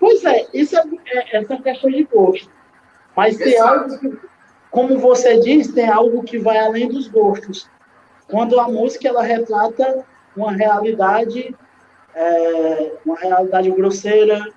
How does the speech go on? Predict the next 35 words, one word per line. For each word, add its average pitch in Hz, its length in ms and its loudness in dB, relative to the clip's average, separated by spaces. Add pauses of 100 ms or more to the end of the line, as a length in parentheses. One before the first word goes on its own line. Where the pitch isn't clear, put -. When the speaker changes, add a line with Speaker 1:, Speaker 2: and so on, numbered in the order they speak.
(140)
Speaker 1:
uma 165 120 -8
realidade 170 1000 -2 (260)
machista, 202 640 -10 (340)
isso 233 300 -6
vai 226 180 2
além 226 300 4
do 220 140 -4
gosto, 202 400 2
né? 339 100 -8 (1160)
É, 151 60 -6
Speaker 2:
É, 156 300 0
eu - 40 0
Speaker 1:
questão - 120 -2
Speaker 2:
acho, 202 100 -2
Speaker 1:
do 196 60 -2
Speaker 2:
cara, 196 200 4
Speaker 1:
machismo, 254 240 0
Speaker 2:
eu - 40 2
Speaker 1:
a - 40 2
Speaker 2:
acho 202 80 -2
que 208 60 2
Speaker 1:
questão 202 260 -6
Speaker 2:
assim 196 120 0
Speaker 1:
do, 185 140 0 (2500)
isso 156 120 -6
vai 185 140 4
além 196 220 2
do 247 80 2
gosto, 208 380 0
isso - 260 -14 (300)
vai 202 160 2
além 226 200 -4
do, 285 280 -6 (160)
da 208 100 -2
humanidade. 233 680 0